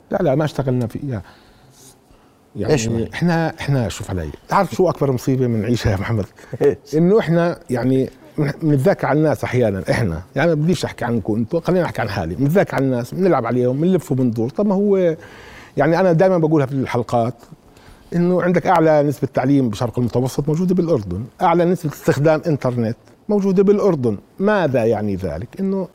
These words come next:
Speaker 1: الأردن اليوم اللي بتحكي معاه موجود في معان، بالكرك، بالبادية الجنوبية، إيه، بعمان، بإربد، بكل مكان، هو إنسان واعي وفاهم كل شيء.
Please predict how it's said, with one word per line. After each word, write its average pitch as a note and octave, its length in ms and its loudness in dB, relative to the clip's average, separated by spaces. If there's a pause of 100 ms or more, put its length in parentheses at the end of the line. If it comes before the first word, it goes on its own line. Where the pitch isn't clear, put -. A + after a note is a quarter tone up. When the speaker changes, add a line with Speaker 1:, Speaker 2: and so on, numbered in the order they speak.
(140)
Speaker 1:
الأردن C#3 520 2
اليوم A2+ 260 0
اللي G2+ 100 -2
بتحكي A2 300 -8
معاه G2 280 -8 (480)
موجود C3 280 2
في - 80 -6
معان، B2 280 0
بالكرك، G#2 380 -2
بالبادية A2 320 -2
الجنوبية، A2 600 -2 (420)
إيه، A#2+ 340 2
بعمان، A2+ 680 -2
بإربد، G#2 460 -2
بكل E3 200 0
مكان، G#2 420 -2 (680)
هو F#3 120 -2
إنسان E3 380 -2
واعي C3 460 -2
وفاهم D3+ 560 -2 (260)
كل A#2 220 0
شيء. - 280 -10